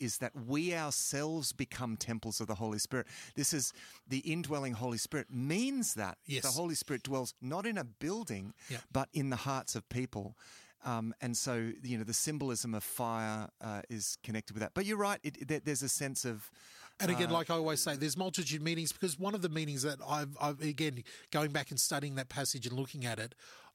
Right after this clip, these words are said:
Speaker 2: I sort of walked away with going, exactly like you said, like the idea of sacrifice, the fire of God, you know, in the, in the part of sacrifice is a sense of us being burned up as well.
Speaker 1: Yeah.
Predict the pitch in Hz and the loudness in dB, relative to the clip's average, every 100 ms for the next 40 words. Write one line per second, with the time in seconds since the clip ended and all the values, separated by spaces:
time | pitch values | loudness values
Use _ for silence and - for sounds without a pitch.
0 | - 151 165 - 175 143 135 - 127 127 | 0 2 4 4 4 2 2 0 0 2
1 | 127 123 143 123 123 120 117 - - - | 2 0 0 0 0 -6 -12 -16 -20 -20
2 | - 139 135 160 165 139 123 135 - 160 | -8 0 4 4 2 0 2 2 4 2
3 | 139 139 - 143 147 151 139 107 - 165 | 0 -2 0 2 2 2 2 2 2 2
4 | - 143 120 101 123 - - - - - | 0 -2 0 0 2 4 2 -4 -20 -20
5 | - - _ _ _ - - _ _ 151 | -20 -20 _ _ _ -20 -20 _ _ -4
6 | 151 - 165 156 170 170 143 131 139 131 | -2 0 2 2 2 2 0 0 0 0
7 | 107 139 139 135 120 123 - _ - 139 | 0 2 2 2 0 -6 -12 _ -4 0
8 | 127 127 135 135 147 131 127 - 131 113 | 2 2 0 0 -2 -2 -2 0 0 2
9 | 147 - 147 127 120 - - - 180 196 | 0 0 -2 0 -2 -4 -12 -2 2 4
10 | 160 - - _ _ - 160 - 180 160 | 4 2 -2 _ _ -2 2 2 2 0
11 | 160 160 - 170 143 147 156 165 160 - | 2 2 2 0 0 2 2 2 0 0
12 | 131 113 151 156 104 - _ - 123 | -2 0 0 0 -4 -8 _ -2 -2